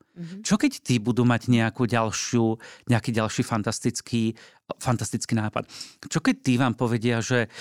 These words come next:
Speaker 2: „Ja toto pivo u nás nečapujem, pretože tá firma, ktorá dodáva toto pivo, mi nedá slnečníky.“
Speaker 1: Mhm.
Speaker 2: A zrazu vy si poviete, taká blbosť. <laughs> Že,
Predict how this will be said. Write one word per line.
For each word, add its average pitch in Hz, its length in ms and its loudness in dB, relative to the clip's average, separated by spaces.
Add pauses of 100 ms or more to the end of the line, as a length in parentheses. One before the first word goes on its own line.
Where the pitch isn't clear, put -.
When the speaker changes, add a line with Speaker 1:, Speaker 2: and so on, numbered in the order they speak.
(140)
Speaker 2:
„Ja 139 400 2
toto - 400 -2
pivo 120 480 -2 (160)
u 127 80 2
nás 120 240 2
nečapujem, 165 720 0 (320)
pretože 185 480 2
tá 110 160 -4
firma, 160 400 0
ktorá 117 560 -2 (160)
dodáva 135 400 0
toto 117 240 -6
pivo, 135 400 -2
mi 127 240 4
nedá 170 160 4
slnečníky.“ 113 720 -2 (640)
Speaker 1:
Mhm. 202 160 -6
Speaker 2:
A 123 160 0
zrazu 117 240 0
vy 107 80 -2
si - 160 -6
poviete, 110 320 -2 (360)
taká 110 240 -4
blbosť. - 480 -10 (320)
<laughs> 190 360 4
Že, 190 120 6